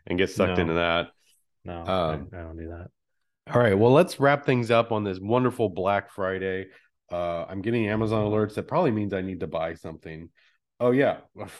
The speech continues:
Speaker 1: Barefoot water shoes that I had on my, uh, my shopping list are on sale. So, um,
Speaker 2: You know what I find to be amazing
Speaker 1: it's
Speaker 2: to me
Speaker 1: finally
Speaker 2: about
Speaker 1: time to buy
Speaker 2: Amazon
Speaker 1: those.
Speaker 2: is there
Speaker 1: Hmm.
Speaker 2: is not a company on earth. I mean, I've been buying most of my shit from Amazon for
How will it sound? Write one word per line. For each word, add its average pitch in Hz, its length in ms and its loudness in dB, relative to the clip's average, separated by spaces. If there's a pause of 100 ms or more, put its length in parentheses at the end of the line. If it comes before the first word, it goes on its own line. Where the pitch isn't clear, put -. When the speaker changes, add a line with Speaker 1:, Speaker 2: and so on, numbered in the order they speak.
(360)
Speaker 1:
Barefoot 123 840 0
water 110 400 2
shoes 87 520 -6
that 92 120 0
I 87 80 2
had 92 180 2
on 90 140 0
my, 85 240 -2
uh, 80 400 0
my 85 160 -6
shopping 104 460 -6
list 73 240 -16
are 73 100 -14
on 73 100 -16
sale. 71 460 -16
So, - 140 -18
um, 73 480 -18
Speaker 2:
You 156 80 6
know 208 80 8
what 254 100 4
I - 20 -6
find 180 260 6
to 175 40 6
be 160 140 4
amazing 117 420 2
Speaker 1:
it's 120 80 0
Speaker 2:
to 117 40 -6
me 123 80 0
Speaker 1:
finally 110 200 4
Speaker 2:
about - 100 -4
Speaker 1:
time 107 200 -2
to 101 60 -4
buy 113 180 2
Speaker 2:
Amazon 110 80 2
Speaker 1:
those. 76 320 -6 (320)
Speaker 2:
is 113 140 -4
there 147 160 6
Speaker 1:
Hmm. 160 40 6
Speaker 2:
is 143 140 0
not 120 340 2
a 127 60 -2
company 120 500 -4
on 98 300 0
earth. 107 300 6 (300)
I 117 100 4
mean, 143 120 0
I've 135 140 2
been 185 140 2
buying 117 440 2
most 104 360 -4
of 117 40 -14
my 107 120 0
shit 104 220 -2
from - 140 -12
Amazon 90 460 -2
for 87 500 2